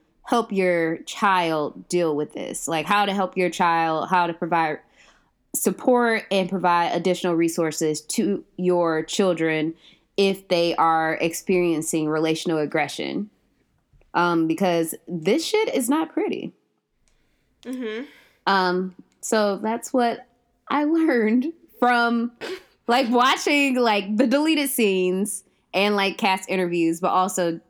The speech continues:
Speaker 1: from that doing tons of additional research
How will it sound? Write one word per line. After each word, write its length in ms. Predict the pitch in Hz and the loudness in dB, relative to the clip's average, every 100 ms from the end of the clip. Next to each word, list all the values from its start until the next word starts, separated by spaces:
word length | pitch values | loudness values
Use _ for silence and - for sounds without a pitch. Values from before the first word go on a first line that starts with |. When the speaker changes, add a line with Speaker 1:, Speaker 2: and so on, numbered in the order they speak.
| _ _ _ _ | _ _ _ _
Speaker 1:
from 220 | 220 214 | 0 2
that 320 | 190 180 165 - - 170 | 2 2 0 -6 -16 -2
doing 540 | 185 180 170 165 165 - _ _ - | 0 2 0 0 -4 -10 _ _ -18
tons 540 | - - 220 208 202 190 | -12 -2 0 0 -2 -2
of 340 | 185 170 160 | -2 0 -2
additional 400 | 160 165 165 165 | -4 -4 -4 -6
research 580 | 156 156 160 - - | -4 -6 -8 -10 -16